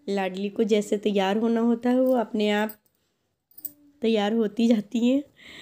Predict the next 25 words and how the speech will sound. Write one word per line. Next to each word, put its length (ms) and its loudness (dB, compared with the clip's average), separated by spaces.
तो 120 -4
अभी 160 -2
आप 140 -2
देख 240 -4
सकते 280 -4
हो 100 2
मैंने 280 2
बिंदी 360 -4
भी 80 -2
लगा 320 0
दी 220 0
है 300 -2
ड्रेस 260 -4
से 140 -4
मैचिंग 500 2
की। 180 2
और 100 -8
इसके 320 -6
बाद 280 -4
नोज़ 760 -2
पिन 140 -8
पहनाऊँगी। 720 0
तो 100 -4
ये 340 -2
देखिए 480 0